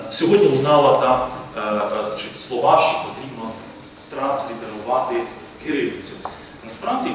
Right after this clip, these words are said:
як ми знаємо, потрібно транслітерувати не те, що кирилицю, а потрібно транслітерувати все, що не латинкою. Якщо це специфіка нашого журналу, то у нас це може бути, як в останньому числі, іврит,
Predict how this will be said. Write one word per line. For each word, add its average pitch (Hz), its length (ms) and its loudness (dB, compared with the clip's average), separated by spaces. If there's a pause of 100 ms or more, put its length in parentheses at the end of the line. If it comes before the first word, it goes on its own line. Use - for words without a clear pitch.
(460)
як 113 220 -12
ми 131 60 -4
знаємо, 165 400 0
потрібно 151 280 -2
транслітерувати - 760 0 (180)
не 120 60 -6
те, - 180 -2
що - 240 -2
кирилицю, - 380 -2 (260)
а - 80 -4
потрібно - 460 -4
транслітерувати - 760 -4 (400)
все, 170 220 -4
що 165 220 -4 (320)
не 156 200 -10
латинкою. - 540 -10 (400)
Якщо 117 320 -6
це - 120 -4
специфіка - 600 -10
нашого - 320 -2 (100)
журналу, 104 340 -6
то - 60 -10
у 113 60 -8
нас 123 220 2
це - 60 -2
може - 220 -6
бути, - 340 -16
як 101 140 -14
в - 20 -16
останньому 110 360 -10
числі, - 200 -12 (260)
іврит, 139 340 -4